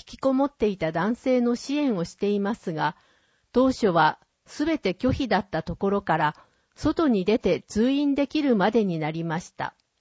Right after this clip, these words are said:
何に苦しんでいるのか、何に悩んでいるのかが分かれば、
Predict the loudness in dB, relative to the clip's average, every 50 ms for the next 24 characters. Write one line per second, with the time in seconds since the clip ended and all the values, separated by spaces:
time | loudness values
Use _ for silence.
0 | _ _ _ _ _ _ _ _ _ _ _ _ 0 2 4 6 6 6 4 4
1 | 2 0 -2 -2 0 0 0 -2 -2 -2 0 0 0 0 0 0 0 0 0 0
2 | 0 0 -2 -2 -2 -4 -4 -4 -4 _ _ _ _ _ _ _ -2 2 2 4
3 | 4 4 2 2 0 -2 -2 -2 -2 -2 0 0 0 0 0 0 0 0 -2 -2
4 | -2 0 0 2 0 0 -2 -4 -2 0 0 0 0 -2 -6 -6 -4 -4 -2 -2
5 | -2 -4 -4 -6 -8